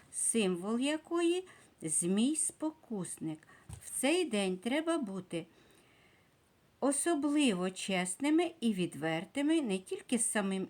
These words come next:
із собою, а з усіма оточуючими. Так що у цей день може стати усе таємне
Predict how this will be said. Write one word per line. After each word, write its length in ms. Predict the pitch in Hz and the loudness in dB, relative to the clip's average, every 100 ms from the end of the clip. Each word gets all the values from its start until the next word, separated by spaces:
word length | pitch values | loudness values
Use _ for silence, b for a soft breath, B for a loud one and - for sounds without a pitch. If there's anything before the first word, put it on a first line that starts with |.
| - | -6
із 240 | 220 - | -4 -4
собою, 460 | 247 196 180 160 - _ | -4 -4 -4 -6 -8 _
а 120 | 208 | -4
з 100 | 175 | -4
усіма 500 | 180 - 226 262 330 - | -6 -4 0 0 0 -4
оточуючими. 1080 | 247 - 165 156 - 175 170 - 180 165 170 B B B - | -8 -6 -6 -6 -8 -8 -10 -12 -10 -10 -10 B B B -2
Так 200 | 220 220 | -2 -2
що 260 | - 196 B B B | -8 -8 B B B
у 120 | 190 | -8
цей 360 | 185 277 339 320 | -4 0 2 0
день 360 | 185 175 170 | 0 -2 -2
може 320 | 196 240 233 226 | 0 0 0 -4
стати 520 | - 247 262 254 247 B _ | -2 -2 -2 -4 -6 B _
усе 440 | 208 - - 240 240 B _ _ _ | -8 -4 0 0 -2 B _ _ _
таємне 880 | 214 175 143 151 160 165 185 277 | 0 2 -2 -2 -2 0 0 2